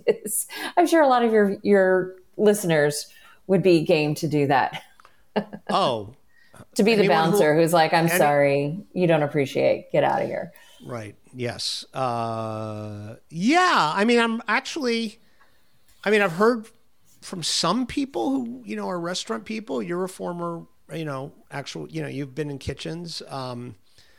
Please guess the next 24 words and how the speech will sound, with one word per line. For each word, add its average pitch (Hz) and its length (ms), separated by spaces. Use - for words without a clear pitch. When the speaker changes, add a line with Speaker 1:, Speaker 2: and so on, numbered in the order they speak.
Speaker 2:
my 139 80
friend 151 260
Josh 151 220
Sharkey, 147 420
who's 139 180
the 127 80
founder 127 320
of 110 100
Mees, 139 640
um, 120 540
you 175 100
know, 160 240
Speaker 1:
Mm-hmm. - 40
Speaker 2:
he 135 220
lo-, 117 400
he 110 120
loves 110 640
the - 80
book. 131 480
I'm 190 320
really 262 300
interested 165 520
to 147 100
hear, 156 420